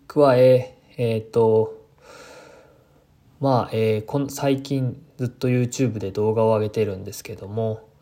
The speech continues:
えー、その中で、自分話すの下手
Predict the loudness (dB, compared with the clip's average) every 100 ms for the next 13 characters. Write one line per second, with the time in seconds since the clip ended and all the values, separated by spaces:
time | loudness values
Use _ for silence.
0 | _ -20 _ _ _ _ _ -4 -2 0
1 | 0 -2 -4 -6 -12 -20 -20 -6 -2 0
2 | 0 -2 -2 -2 -6 -20 -20 -20 _ _
3 | _ -20 -20 _ _ _ _ -8 -4 0
4 | 0 0 -4 -2 -2 -2 -4 -4 -6